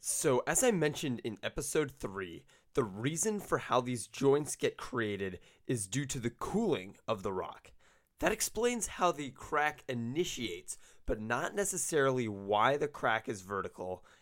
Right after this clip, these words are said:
and not zigzag or horizontal or whatever. The reason the crack is vertical is because the entire rock mass does not cool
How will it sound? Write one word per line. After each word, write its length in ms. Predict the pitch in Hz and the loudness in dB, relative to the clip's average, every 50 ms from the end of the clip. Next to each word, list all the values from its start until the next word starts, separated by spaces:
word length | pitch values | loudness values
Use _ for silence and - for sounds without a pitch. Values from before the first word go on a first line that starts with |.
| _ _ | _ _
and 120 | - 110 107 | -6 -4 -2
not 280 | 104 98 101 98 104 | -2 -2 -2 -4 -4
zigzag 680 | 107 110 127 - 156 120 107 117 107 101 101 101 104 98 | -2 2 2 2 2 4 4 4 6 6 6 4 4 2
or 180 | 87 90 87 - | 0 -4 -6 -8
horizontal 760 | - - 170 175 139 120 - 110 101 104 101 - - 101 | -2 0 2 2 2 2 2 0 0 0 -2 -2 -4 -4
or 120 | 98 92 92 | -2 -4 -6
whatever. 440 | 90 95 92 92 85 87 82 - _ _ _ _ - - _ _ _ _ _ _ _ _ _ _ _ _ _ _ | -6 -6 -6 -8 -8 -8 -12 -16 _ _ _ _ -20 -20 _ _ _ _ _ _ _ _ _ _ _ _ _ _
The 100 | - 143 | 0 0
reason 380 | 123 123 156 190 185 220 240 220 | 0 2 0 0 0 0 0 -2
the 60 | 202 | -2
crack 420 | - - - 151 131 123 123 - | -2 -2 -2 0 2 2 2 0
is 140 | 143 117 107 | -2 -4 -4
vertical 640 | 104 90 98 113 117 110 104 - - 110 90 87 - - | -6 -2 0 2 2 2 0 -4 -8 -8 -8 -8 -8 -8
is 160 | 113 110 101 | -8 -10 -8
because 520 | 95 120 113 - - 123 117 110 104 - - - - - _ _ - | -8 -10 -10 -8 -2 0 0 0 0 -4 -10 -14 -20 -20 _ _ -2
the 120 | 120 120 | 0 0
entire 560 | 110 110 - - - - 127 143 160 180 180 | 0 0 -4 -8 0 2 4 4 4 4 2
rock 380 | 156 127 123 101 117 123 - - | 2 2 2 2 2 0 0 -2
mass 320 | - 107 101 98 92 - | -4 -2 -2 -2 -4 -4
does 220 | - - 107 95 101 | -6 -6 -8 -8 -6
not 440 | 104 104 113 113 123 143 147 - _ | -4 2 4 6 6 6 4 2 _
cool 460 | - - 185 196 175 131 95 90 | -6 -4 0 4 4 4 4 2